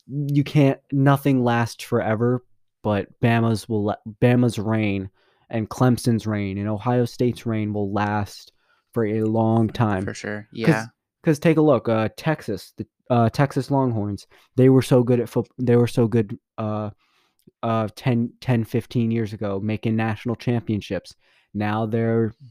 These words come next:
Speaker 1: they can't even win the Big Twelve because they get curb stomped by, uh,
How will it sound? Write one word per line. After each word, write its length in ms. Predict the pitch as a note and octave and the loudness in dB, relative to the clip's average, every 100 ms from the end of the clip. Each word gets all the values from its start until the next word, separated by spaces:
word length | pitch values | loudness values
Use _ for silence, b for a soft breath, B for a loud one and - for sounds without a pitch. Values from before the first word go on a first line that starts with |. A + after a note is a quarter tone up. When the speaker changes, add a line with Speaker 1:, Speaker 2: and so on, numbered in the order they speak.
| _ | _
Speaker 1:
they 140 | A#2+ A2+ | -2 0
can't 280 | - A#2 A#2+ | 0 2 2
even 240 | A#2 A2+ | 2 2
win 180 | A#2 A2+ | 2 2
the 60 | |
Big 260 | G#2+ A#2+ - | 0 -2 -2
Twelve 540 | - B2 A#2+ A#2 - _ _ | -2 2 2 2 -2 _ _
because 440 | B2 - A2+ G#2 - | -6 0 0 -2 -10
they 180 | A#2+ A2+ | -4 0
get 200 | A#2 - | -2 -2
curb 280 | B2 A2 | -2 -2
stomped 380 | - A#2 A2+ - | -2 -2 -2 -4
by, 280 | A#2 A2 A2 | -4 -2 -2
uh, 300 | G#2+ G#2+ A2 | -2 -4 -4